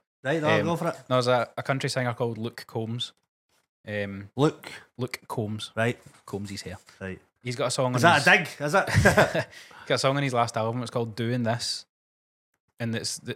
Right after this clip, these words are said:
Speaker 2: it's about the idea of somebody asked him in an, in an interview. Like, so in the last couple of years, he's gone from being, like, a wee guy playing in pubs up to
Speaker 1: Aye.
Speaker 2: probably
Speaker 1: He's
Speaker 2: the
Speaker 1: quite a
Speaker 2: biggest
Speaker 1: new guy, is he?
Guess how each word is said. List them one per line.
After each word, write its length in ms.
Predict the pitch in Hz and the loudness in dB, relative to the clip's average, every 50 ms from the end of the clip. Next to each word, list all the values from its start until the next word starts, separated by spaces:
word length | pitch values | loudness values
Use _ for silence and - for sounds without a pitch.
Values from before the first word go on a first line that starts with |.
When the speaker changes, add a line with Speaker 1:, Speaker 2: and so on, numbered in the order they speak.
| - - | -12 -12
Speaker 2:
it's 140 | - - - | -10 -8 -8
about 220 | 120 113 117 113 | -6 -4 -4 -4
the 80 | 107 113 | -2 -2
idea 400 | 113 110 113 110 113 110 110 110 | -2 -2 -4 -4 -8 -8 -8 -8
of 300 | 107 104 104 - - _ _ _ _ _ | -8 -10 -12 -18 -20 _ _ _ _ _
somebody 280 | - - 123 113 113 110 | -10 -8 -6 -4 -2 -2
asked 280 | 107 110 107 - - | -2 -2 -4 -6 -8
him 60 | 120 | -6
in 100 | 110 107 | -6 -4
an, 140 | 104 104 104 - _ _ _ - | -4 -6 -8 -10 _ _ _ -8
in 100 | 123 113 | -6 -6
an 80 | 110 107 | -6 -6
interview. 460 | 107 110 - 120 113 113 117 117 107 107 _ _ _ - | -8 -8 -8 -8 -6 -6 -6 -6 -8 -10 _ _ _ -14
Like, 120 | 107 - | -12 -8
so 100 | - - | -4 -4
in 100 | 117 107 | -2 -2
the 80 | 110 120 | 0 0
last 220 | 110 127 135 - | 2 2 0 0
couple 180 | - - - 117 | -2 -8 -8 -6
of 40 | 101 | -6
years, 160 | 104 104 - | -6 -6 -6
he's 140 | 110 104 101 | -8 -8 -6
gone 220 | - 107 98 101 | -6 -6 -6 -6
from 280 | 101 - - 101 101 95 | -8 -10 -10 -10 -8 -8
being, 160 | 95 98 95 | -10 -10 -12
like, 120 | 95 - | -12 -12
a 40 | 98 | -10
wee 100 | 98 98 | -10 -10
guy 220 | 95 95 95 92 - _ _ _ _ - | -8 -10 -10 -10 -14 _ _ _ _ -6
playing 140 | - 107 101 | -6 -4 -4
in 80 | 95 92 | -4 -6
pubs 260 | - 98 95 - - | -8 -8 -8 -8 -8
up 180 | - - - - | -8 -8 -8 -8
to 160 | - 98 90 - _ _ - | -10 -10 -10 -12 _ _ -4
Speaker 1:
Aye. 280 | 113 120 120 113 98 92 - _ _ | -2 0 0 -2 -4 -8 -12 _ _
Speaker 2:
probably 460 | - - 113 107 101 107 107 107 135 | -12 -8 -6 -6 -6 -4 -4 -2 -2
Speaker 1:
He's 40 | - | 0
Speaker 2:
the 40 | - | 2
Speaker 1:
quite 80 | - 160 | 2 2
a 40 | |
Speaker 2:
biggest 140 | 147 147 147 175 | 4 6 6 6
Speaker 1:
new 80 | 185 | 6
guy, 220 | 180 202 190 175 165 | 6 6 6 6 4
is 120 | 175 175 | 4 2
he? 80 | 208 | 2